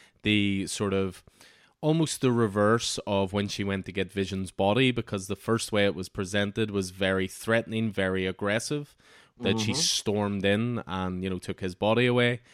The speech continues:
Speaker 1: This one was done in a bit more of a peaceful, you know, not, not necessarily peaceful, it's certainly mournful and sorrowful way, and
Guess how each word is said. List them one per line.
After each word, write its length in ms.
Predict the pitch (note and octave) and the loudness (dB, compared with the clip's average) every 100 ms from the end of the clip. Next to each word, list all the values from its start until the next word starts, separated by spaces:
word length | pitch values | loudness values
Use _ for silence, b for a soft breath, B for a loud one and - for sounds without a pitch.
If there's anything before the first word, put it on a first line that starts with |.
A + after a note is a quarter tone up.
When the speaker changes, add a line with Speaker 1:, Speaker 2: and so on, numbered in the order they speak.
| B B | B B
Speaker 1:
This 260 | G2+ G#2 - | -2 0 0
one 180 | G2+ G2 | 0 0
was 160 | G2 | -2
done 200 | - G2 | 0 -2
in 100 | F#2+ | -2
a 60 | F#2 | -4
bit 200 | - G2 | -2 -2
more 220 | E2+ F#2+ | -2 -4
of 80 | F#2 | -4
a 60 | F#2 | -6
peaceful, 920 | - G2 F#2 - G2 F#2+ F#2+ F#2 - b b b F#2 | -6 -4 -4 -2 -2 0 -2 -4 -8 b b b -6
you 80 | |
know, 300 | F#2+ F#2+ F#2 - | -2 -2 -4 -8
not, 200 | - F3+ | -10 -4
not 140 | A3+ A#3 | 0 2
necessarily 360 | E3+ - A2 | 2 2 0
peaceful, 360 | G#2 G#2 - A2 | 0 -4 -2 -4
it's 140 | G2+ | -2
certainly 260 | - B2 A#2 | 2 2 2
mournful 560 | G#2 G2 G2 G2+ - G#2 | 0 0 0 -2 -2 -4
and 140 | F#2+ | -4
sorrowful 720 | - F#2+ G2+ A2 - A2 G#2+ | -2 0 2 0 0 -2 0
way, 300 | A2 A2 G#2+ | 2 2 0
and 340 | F#2+ F#2+ F#2+ | -2 -6 -8